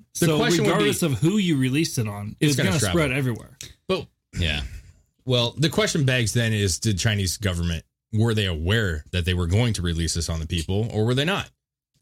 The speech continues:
Speaker 2: Well, what is the Chinese government not aware of in China?
Speaker 3: Yeah, exactly.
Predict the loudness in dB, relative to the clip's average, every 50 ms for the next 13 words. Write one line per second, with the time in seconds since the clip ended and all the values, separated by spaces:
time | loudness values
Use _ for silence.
0 | _ _ _ -20 -6 0 2 2 4 4 2 2 2 2 2 2 2 0 0 0
1 | 2 2 2 4 2 2 2 2 0 2 2 0 0 2 2 2 2 2 0 0
2 | 0 0 0 0 -2 -4 -4 -4 -4 -4 -4 -4 -6 -8 -8 -8 -12 -12 _ _
3 | _ _ _ -14 -12 -8 -8 -8 -6 -6 -6 -6 -6 -6 -6 -6 -6 -8 -10